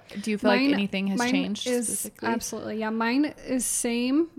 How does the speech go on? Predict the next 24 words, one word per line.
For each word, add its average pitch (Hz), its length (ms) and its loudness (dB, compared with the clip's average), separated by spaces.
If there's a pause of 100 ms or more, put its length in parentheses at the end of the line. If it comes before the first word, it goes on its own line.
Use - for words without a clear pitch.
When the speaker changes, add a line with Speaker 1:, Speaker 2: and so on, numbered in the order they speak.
Speaker 2:
as 247 160 0
you 247 160 2
with 262 140 2
the 240 80 -2
laundry 220 320 0
detergent 254 540 -2
Speaker 1:
Mm-hmm. 190 240 -8
Speaker 2:
and 247 260 0 (540)
same 277 320 2
thing 262 340 0
within, 269 460 2
like, 330 300 0 (120)
a 254 120 -2
few 226 640 -2
days. - 600 -8
Speaker 1:
It's - 200 -14
shocking. - 800 -16 (440)
Speaker 2:
I, 240 340 4
'cause 247 240 0
I 233 200 2
had, 240 340 -2
like, 226 200 -2 (580)
body 226 320 2
acne. 285 580 0